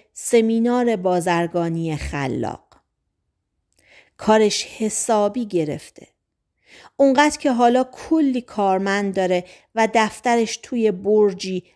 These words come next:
وسط ناگویاست. اگر می‌خوای ازش بیشتر بدونی،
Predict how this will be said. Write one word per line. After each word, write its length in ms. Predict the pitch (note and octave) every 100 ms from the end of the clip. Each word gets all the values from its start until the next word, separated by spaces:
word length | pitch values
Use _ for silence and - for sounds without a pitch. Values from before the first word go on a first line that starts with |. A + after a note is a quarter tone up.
| _
وسط 680 | G#3+ A3+ A3 - C4+ B3 G3+
ناگویاست. 1040 | F3+ D#3 D#3 C#3+ - - - - - _ _ _ _ _ _ _ _ _ _ _ _ - - _
اگر 260 | D#4 D#4+ D#4+
می‌خوای 360 | D4 C#4+ C4+
ازش 420 | C4+ A#3 A#3+ A#3
بیشتر 460 | - G#3+ - A3 G3
بدونی، 640 | F#3+ G3+ G3 G3 A3 G#3+